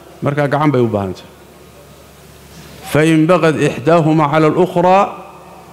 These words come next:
فقاتلوا التي تبغي حتى تفيء إلى أمر الله." Middaa gardaran ee la keri waayo, heshiiska lagu keri laayahay, ha fiirsanine middaa la wada dagaalama baa la yidhi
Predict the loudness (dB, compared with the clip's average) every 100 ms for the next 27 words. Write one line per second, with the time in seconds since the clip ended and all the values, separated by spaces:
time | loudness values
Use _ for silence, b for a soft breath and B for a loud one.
0 | -20 -16 -6 -4 0 0 0 0 0 0
1 | 2 0 0 -2 0 0 0 0 -2 0
2 | -4 0 -2 0 -2 -2 0 0 0 -2
3 | -4 -4 -2 0 0 -2 -6 -18 -8 -2
4 | -2 0 -2 -2 -2 0 0 0 0 0
5 | -2 0 2 2 2 0 -2 -2 -2 -2
6 | 0 -2 -2 -2 0 0 -2 -4 -10 -20
7 | B B B B -4 -4 0 -2 0 2
8 | 2 2 2 2 2 2 2 0 0 0
9 | 2 0 -2 -2 -2 -2